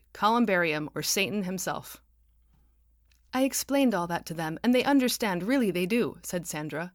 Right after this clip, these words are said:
"They're in the burial business. They know how people feel about All Saints." "Who else cares about it?" challenged Dale. "We never done it when I was a kid." "Catholics do," said Eunice,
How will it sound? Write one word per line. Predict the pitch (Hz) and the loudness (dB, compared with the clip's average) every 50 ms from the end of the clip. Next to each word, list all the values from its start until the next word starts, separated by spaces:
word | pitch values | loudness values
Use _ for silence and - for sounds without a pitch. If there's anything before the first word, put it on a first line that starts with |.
| _ _ _ _ _ _ _ _ _ - | _ _ _ _ _ _ _ _ _ 2
"They're | 247 240 262 277 | 4 4 4 4
in | - - 262 311 311 285 - - | 4 4 4 4 4 4 2 0
the | 214 202 | -2 0
burial | 226 233 240 240 240 240 233 | 2 2 4 4 4 4 2
business. | 208 240 262 - 294 226 151 - - - - _ _ _ - | 0 -2 -2 0 -2 -2 -2 -4 -8 -10 -10 _ _ _ 0
They | 285 294 | 4 4
know | 294 330 427 466 | 4 4 4 2
how | 339 247 190 | 0 -2 -2
people | - - 220 214 - 202 190 | -2 -2 -4 -2 -2 -2 -4
feel | - 254 302 349 302 | -2 -2 0 0 0
about | 226 180 170 170 165 | 0 0 0 0 2
All | 170 160 | 0 0
Saints." | 165 - 262 269 254 233 233 - - - - _ _ _ _ _ _ _ _ _ _ | 0 -2 -2 -2 -2 -2 -4 -6 -8 -12 -14 _ _ _ _ _ _ _ _ _ _
"Who | - 226 269 | 2 6 8
else | 349 349 302 - - | 10 10 10 8 6
cares | - 226 214 196 190 175 | 2 4 6 6 6 4
about | 185 170 180 175 175 165 | 4 4 6 6 6 4
it?" | 156 - - _ - | 2 -2 -4 _ -10
challenged | - - 190 175 170 165 165 - - | -4 -2 -2 0 -2 -2 -6 -4 -4
Dale. | 156 156 165 190 208 - _ _ - - - | -2 0 0 -2 -2 -4 _ _ -12 -4 0
"We | 233 262 | 4 6
never | 294 285 220 196 | 6 6 6 4
done | 185 208 214 226 | 4 4 4 4
it | - | 4
when | - 202 | 4 6
I | 226 247 240 | 6 6 6
was | 208 180 | 6 4
a | 180 175 | 2 0
kid." | - 180 185 190 196 - - _ _ _ _ _ _ _ _ _ _ _ _ _ _ _ _ _ _ _ _ - | 2 2 2 2 0 -4 -12 _ _ _ _ _ _ _ _ _ _ _ _ _ _ _ _ _ _ _ _ -16
"Catholics | - - - 320 - - 381 370 - - - - | -6 0 0 0 0 -2 -6 -8 -8 -8 -8 -8
do," | - 165 143 - 208 240 - _ _ _ | -6 -6 -6 -6 -10 -12 -16 _ _ _
said | - - 208 185 | -6 -4 -4 -2
Eunice, | 185 170 147 151 160 185 - - - | -2 -4 -4 -4 -6 -6 -6 -8 -10